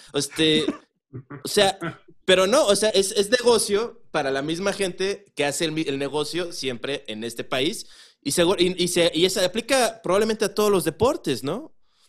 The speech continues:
Speaker 2: Sí, eh, se acrecienta más en el fútbol, que es una industria mayor, ¿no? Eh,
Speaker 1: ¿Pero qué tal el
Speaker 2: obviamente.
Speaker 1: box?
Speaker 2: Sí, el box, bueno, el box es otra, es otro, otro ejemplo, ha tenido muy buenos resultados, eh, pero es, eh, no hay un negocio mayor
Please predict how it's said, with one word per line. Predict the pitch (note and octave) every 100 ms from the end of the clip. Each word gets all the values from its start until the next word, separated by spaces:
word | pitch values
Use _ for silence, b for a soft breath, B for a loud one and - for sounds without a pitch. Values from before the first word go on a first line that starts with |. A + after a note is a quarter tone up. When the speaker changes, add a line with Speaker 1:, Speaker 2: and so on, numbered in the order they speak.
| b b
Speaker 2:
Sí, | - B3+
eh, | B3 A#3 A3+ G3+
se | F#3
acrecienta | G#3+ G#3 B3+ A#3+
más | A3+ A3
en |
el | F#3
fútbol, | F#3+ F#3+ F#3
que | F3
es | F3
una | F3 D3
industria | C#3+ C#3+ D3
mayor, | B2+ A#2+ C#3 B2+
¿no? | A#2 C#3 - _ -
Eh, | A#2 A2+
Speaker 1:
¿Pero | A2+ C#3
qué | E3+
tal | F3 F3+
el | F3
Speaker 2:
obviamente. | A#2+
Speaker 1:
box? | E3 A#3+ - - - - _ _ - _ _ _ _ _ _ _ _ _
Speaker 2:
Sí, | - B3+ A#3+ A3+
el | G3 F3+
box, | B3 B3+ - - F#3
bueno, | A#3+ A3
el |
box | D#3 F3+ F#3+
es | -
otra, | E3+ E3 C3+ C3+
es | C#3
otro, | D3+ C3+ A#2 A2+
otro | A#2 C3+
ejemplo, | B2 D#3 D#3+ F3 E3+ -
ha | - B2+
tenido | D3+ C#3+
muy | D3 C#3
buenos | C#3+ C3
resultados, | A#2+ A#2 G#2+ D#3 D#3+ D#3 - _ _ -
eh, | D3+ D3+ D3+ D3 D3 D3 D3 D3 D3 -
pero | F#3+ G3+ G3+
es, | F#3+ - -
eh, | - C#3 - - -
no | D#3+ E3+ G#3
hay | G3+ G3
un | F#3
negocio | D#3 D#3+ E3+ - D3+
mayor | C#3 B2+ B2+ C#3 F3+ -